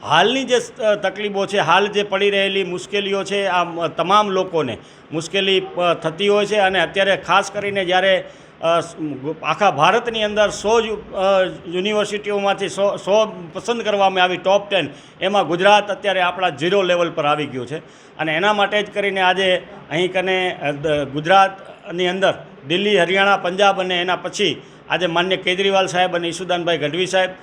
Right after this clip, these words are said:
સામતભાઈ ગઢવી અમારા ફ્રન્ટલ સંગઠનના, અ, મ-, મહામંત્રી છે, આ તમામની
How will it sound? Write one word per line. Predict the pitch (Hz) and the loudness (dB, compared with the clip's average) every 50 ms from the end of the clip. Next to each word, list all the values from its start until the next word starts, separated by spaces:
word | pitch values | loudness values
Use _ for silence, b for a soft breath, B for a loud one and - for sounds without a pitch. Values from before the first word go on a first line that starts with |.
| B B B B - | B B B B -6
સામતભાઈ | - 151 160 170 151 160 160 160 175 180 170 | -2 0 0 0 0 -2 -2 0 0 0 0
ગઢવી | 139 147 147 165 180 180 180 | 0 0 0 2 2 2 2
અમારા | 170 170 170 170 165 | 0 0 0 0 0
ફ્રન્ટલ | 135 143 160 160 165 185 | 0 -4 -6 -6 -6 -6
સંગઠનના, | 165 156 175 175 175 175 151 170 170 175 180 175 175 165 170 B B B B B B - - | -6 -6 -6 -4 -6 -6 -6 -8 -6 -4 -4 -4 -4 -6 -8 B B B B B B -10 -4
અ, | 139 143 147 147 147 147 143 135 - | -2 0 2 2 2 0 -2 -4 -6
મ-, | 147 147 143 | -8 -6 -4
મહામંત્રી | 143 147 151 165 180 180 180 185 185 190 | 0 2 2 2 2 0 -2 -2 -4 -4
છે, | 160 170 185 185 190 185 - - - - | -2 -2 -2 -4 -4 -6 -14 -20 -6 -4
આ | - 156 | -4 -2
તમામની | 147 - 156 156 170 180 190 196 196 196 196 202 202 196 196 185 | -2 -2 0 2 2 2 2 2 0 -2 -2 -2 -2 -2 -4 -6